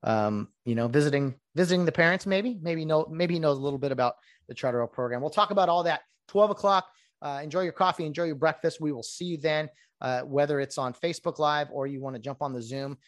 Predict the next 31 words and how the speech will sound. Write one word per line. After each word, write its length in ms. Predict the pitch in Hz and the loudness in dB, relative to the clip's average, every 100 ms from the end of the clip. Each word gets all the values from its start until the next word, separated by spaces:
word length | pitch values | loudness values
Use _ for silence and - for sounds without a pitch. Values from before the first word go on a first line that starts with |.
| _ _ | _ _
to 80 | 131 | -12
be 140 | 131 | -6
on 160 | 135 131 | -6 -6
here 140 | 135 | -6
with 160 | 131 123 | -8 -10
the 60 | |
coaches 400 | - 131 127 120 | -6 -4 -4 -12
to 40 | - | -4
talk 200 | 123 123 | -4 -2
to 80 | 113 | -4
them. 240 | 127 117 | -4 -2
That's 220 | 123 120 | -2 -2
cool 180 | - 127 | -6 -10
too. 340 | - 131 127 120 - - _ | -6 -2 -2 -4 -14 -20 _
However 260 | - 190 190 | 4 4 4
you 140 | 190 | 0
join 260 | 156 175 170 | 0 0 0
us, 240 | 165 - _ _ _ _ _ _ _ _ | -4 -8 _ _ _ _ _ _ _ _
thanks 200 | - 156 | -4 -2
for 80 | 147 | -2
supporting 420 | - 139 139 127 | -6 0 0 0
the 60 | 123 | 0
Get 180 | 123 113 | 0 0
Home 140 | 120 | -4
Safe 260 | - 117 - | -4 -4 0
podcast. 540 | 117 113 - 117 - - - - 117 | 0 2 2 2 2 -10 -20 -14 6
Go 220 | 196 240 | 10 12
Rio 260 | 254 254 220 | 12 10 10
Hondo 500 | 240 254 247 220 143 - | 10 8 8 8 8 4
Friday 300 | 226 226 220 | 4 4 2
night. 280 | 233 208 | 2 0